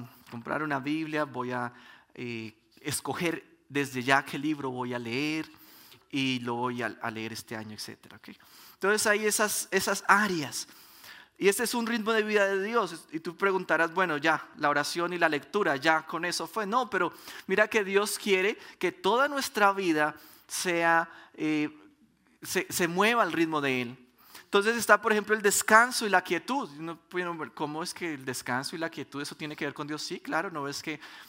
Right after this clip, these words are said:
Dios nos enseñó a guardar el reposo? No, no a guardar el día de, del reposo, pero a guardar el reposo. Fue la enseñanza de Jesús, que es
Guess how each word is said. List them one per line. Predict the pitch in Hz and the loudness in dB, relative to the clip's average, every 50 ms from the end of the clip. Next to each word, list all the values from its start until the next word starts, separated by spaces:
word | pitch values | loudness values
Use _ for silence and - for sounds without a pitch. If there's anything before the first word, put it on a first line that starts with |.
| - - | -20 -12
Dios | 139 139 143 143 143 | -6 -4 -4 -2 -2
nos | 151 147 - | -4 -6 -6
enseñó | 160 151 - - 139 131 135 131 127 127 | -6 -8 -8 -8 -8 -8 -6 -2 0 0
a | - - 135 | 2 0 0
guardar | 127 127 123 117 117 120 117 | 0 0 -2 -2 0 -2 -2
el | 123 127 123 | -2 -4 -6
reposo? | 120 123 120 - - 117 113 117 - - 180 294 - _ - - - - - - - - _ _ | -6 -8 -8 -8 -10 -10 -10 -10 -8 -10 -10 -12 -14 _ -20 -20 -20 -20 -20 -20 -20 -20 _ _
No, | - 151 170 190 - - | -4 0 0 0 0 4
no | 175 185 | 6 6
a | 190 | 6
guardar | 180 196 196 185 175 185 185 185 - - - - - - - - - - | 8 6 4 4 6 4 4 4 2 -8 -18 -20 -20 -20 -20 -8 -4 -2
el | 151 156 147 127 123 123 | -2 -2 -2 -6 -2 0
día | 190 233 262 254 196 175 180 226 277 453 427 - - - - - _ _ _ _ - - _ _ _ _ _ - - - - - 147 147 | 2 2 4 4 6 6 6 4 4 0 -4 -12 -20 -20 -20 -20 _ _ _ _ -20 -20 _ _ _ _ _ -20 -20 -20 -20 -18 -16 -8
de, | 143 147 151 143 | -4 -4 -4 -2
del | 143 151 147 139 | 0 -2 0 2
reposo, | 147 143 - - 151 185 190 | 0 -2 0 -2 -4 -4 -2
pero | - 185 175 156 - | 0 2 2 2 4
a | 123 139 | 4 2
guardar | 143 143 151 151 143 143 156 156 170 | 2 2 2 2 2 2 0 0 0
el | 165 | 0
reposo. | 170 175 165 - - 240 254 - 175 | -2 -2 -2 -2 -4 -6 -6 -6 -6
Fue | - - 160 | -6 -4 -2
la | 160 165 | 0 -2
enseñanza | 170 170 - 180 156 156 151 156 - 180 | -2 -2 -6 -6 -4 -4 -4 -4 -4 -4
de | 160 156 | -4 -4
Jesús, | - 143 135 - 233 220 - - | -4 -6 -8 -8 -8 -10 -8 -4
que | - 165 156 156 160 | -2 0 0 2 0
es | 165 - - | 0 -2 -6